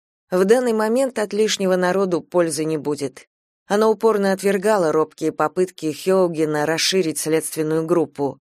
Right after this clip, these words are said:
и снова удивилась его уступчивости.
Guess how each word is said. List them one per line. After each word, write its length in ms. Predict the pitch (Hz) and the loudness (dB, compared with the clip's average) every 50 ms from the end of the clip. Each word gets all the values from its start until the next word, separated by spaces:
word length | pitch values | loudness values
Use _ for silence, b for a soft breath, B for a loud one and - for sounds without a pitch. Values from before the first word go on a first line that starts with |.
| _ _ _ | _ _ _
и 80 | - 220 | -4 -4
снова 320 | - - 254 262 254 233 | -2 0 0 0 2 2
удивилась 640 | 226 208 180 180 185 175 196 196 196 190 175 - 170 | 2 2 2 2 2 2 2 0 0 0 -2 -2 -2
его 260 | 170 160 170 175 170 | -2 0 0 0 0
уступчивости. 960 | 160 - - - 160 143 - - - 151 139 139 135 - - - 139 131 | -2 -4 -4 -4 -6 -4 -2 -4 -2 -2 -2 -4 -4 -6 -6 -6 -8 -8